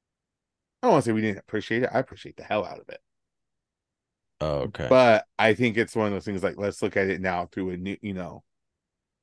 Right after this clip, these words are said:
Speaker 1: seven years late, seven year later. So,
Speaker 2: Okay.
Speaker 1: yeah. Let's hit that Mighty Morphin Power Ranger, the movie.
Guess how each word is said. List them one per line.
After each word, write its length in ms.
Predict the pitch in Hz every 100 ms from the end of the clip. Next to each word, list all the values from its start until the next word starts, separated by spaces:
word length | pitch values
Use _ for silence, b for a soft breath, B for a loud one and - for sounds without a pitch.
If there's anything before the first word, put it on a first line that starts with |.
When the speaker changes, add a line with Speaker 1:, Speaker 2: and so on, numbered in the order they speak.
| _ _ _ _
Speaker 1:
seven 500 | - - 110 107 107
years 260 | 98 92 80
late, 260 | 87 82 _ _
seven 280 | 113 110 104
year 140 | 101
later. 380 | 95 87 76 - _ _ _ _ _ _ _ _ _ _ _ _ _ _ _ _ _ _ _ _ _ _ _ _ _ _ _ _
So, 380 | - 76 - _ _ _ _ _ _ _ 139
Speaker 2:
Okay. 300 | 143 - 104
Speaker 1:
yeah. 160 | 87 - _ _ _ _ _ -
Let's 140 | 92
hit 100 | 117
that 160 | 110 104
Mighty 180 | 101 107
Morphin 280 | 104 101
Power 200 | 95 107
Ranger, 260 | 104 98 101 _
the 200 | 101 92
movie. 440 | 92 85 82 -